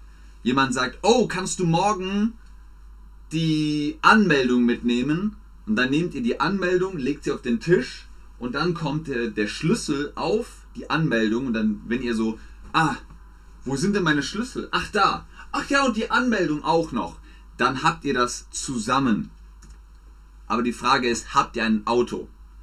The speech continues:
Wenn ihr kein Auto habt, könnt ihr natürlich jeden Schlüssel nehmen, den ihr braucht. Zum Beispiel den Hausschlüssel. Auch sehr wichtig.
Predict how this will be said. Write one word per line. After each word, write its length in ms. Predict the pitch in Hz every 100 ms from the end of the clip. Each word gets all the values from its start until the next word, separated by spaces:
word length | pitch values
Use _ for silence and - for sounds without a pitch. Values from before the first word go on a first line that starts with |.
| - -
Wenn 120 | 104
ihr 80 | 107
kein 280 | 135 131 -
Auto 320 | 180 202 175
habt, 260 | 139 -
könnt 240 | - 151 147
ihr 80 | 135
natürlich 460 | 123 135 117 104
jeden 400 | 104 113 139 135
Schlüssel 420 | 110 117 135 127
nehmen, 240 | 110 104 101
den 140 | 101
ihr 120 | 98
braucht. 360 | 92 101 95 - - - -
Zum 180 | 113
Beispiel 380 | 107 120 - 113
den 280 | 113 110 -
Hausschlüssel. 1160 | 147 135 - - - - - 117 107 104 90 - - - -
Auch 320 | - 120 113 -
sehr 300 | - 104 127
wichtig. 540 | 131 131 - 85 -